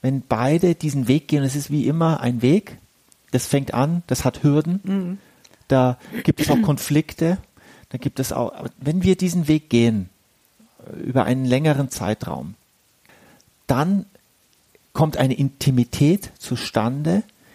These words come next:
Speaker 1: die sowohl in der, in dem, jetzt, ich nehme jetzt mal wieder die Bratkartoffel und den Gourmet-Sex, dass der auf beiden Seiten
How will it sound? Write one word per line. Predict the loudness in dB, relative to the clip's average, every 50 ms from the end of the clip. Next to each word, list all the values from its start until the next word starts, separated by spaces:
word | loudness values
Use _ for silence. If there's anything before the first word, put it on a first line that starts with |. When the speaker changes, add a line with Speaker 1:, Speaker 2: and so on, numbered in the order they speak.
| _ _ _
Speaker 1:
die | -8 -6 -4 -2
sowohl | 0 0 -2 -2 -2 -2 -2 0 2 2 4 4 2 2 0 -4 _ _ _ _ _ _ _ _ _ _ _ _ -4
in | -2 0 2
der, | 4 4 6 6 4 4 2 0
in | 0 -2 0 2
dem, | 2 2 2 2 0 -4 -4 -2
jetzt, | 0 -2 -2 -2 -4
ich | -6 -2 0
nehme | 2 0 0
jetzt | 0 0
mal | -2 0 2
wieder | 2 2 2
die | 2
Bratkartoffel | 2 0 0 -2 0 -4 -6 -2 0 -2 -2 0 2 2 2 2 0 0 -2
und | -2 -2 -2 -2 -4 -6 _
den | 0 0 0 0 0 0
Gourmet-Sex, | 0 0 2 2 2 2 2 0 0 0 0 0 -2 -8 -14 -14 -16 -20 -20 -20 -20 -20 -20 -20 _ _
dass | -2 -2 0
der | 0 0 0 0
auf | 0 -6 -4
beiden | _ -2 -2 0 2 2 0 0 0 -6
Seiten | -4 -2 -2 -2 0 0 -2 -4 -6 -8 -10 -10 -10